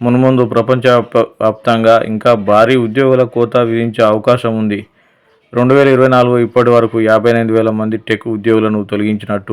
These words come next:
పలు నివేదికలు సూచిస్తున్నాయి. భవిష్యత్తులో కూడా మరిన్ని ఉద్యోగాలు ఐటీలో సంక్షోభం ఏర్పడే అవకాశం ఉంది.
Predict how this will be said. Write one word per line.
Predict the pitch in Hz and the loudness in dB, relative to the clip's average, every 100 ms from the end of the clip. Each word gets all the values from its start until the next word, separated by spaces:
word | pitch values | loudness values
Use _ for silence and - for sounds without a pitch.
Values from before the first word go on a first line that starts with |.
| 98 | -8
పలు | 101 98 | -8 -6
నివేదికలు | 101 104 110 110 107 104 | -6 -4 -4 -4 -8 -8
సూచిస్తున్నాయి. | - 107 117 113 - 98 98 - _ _ _ _ _ _ _ _ _ _ _ _ _ - | -10 -8 -8 -8 -8 -10 -10 -16 _ _ _ _ _ _ _ _ _ _ _ _ _ -4
భవిష్యత్తులో | 113 117 - 131 127 127 | 0 0 0 -2 -2 0
కూడా | 123 123 | 0 0
మరిన్ని | 120 107 110 117 120 117 - _ | 0 0 0 0 -4 -6 -12 _
ఉద్యోగాలు | 107 104 113 113 113 110 | -8 0 4 4 4 2
ఐటీలో | 101 101 117 110 110 123 _ _ | -2 -2 -2 -2 -4 -8 _ _
సంక్షోభం | 110 104 - 117 117 107 | -8 -8 -4 -2 -2 -2
ఏర్పడే | 104 101 107 104 | -6 -4 -2 -2
అవకాశం | 101 101 104 107 101 | -4 -6 -8 -6 -10
ఉంది. | 98 | -12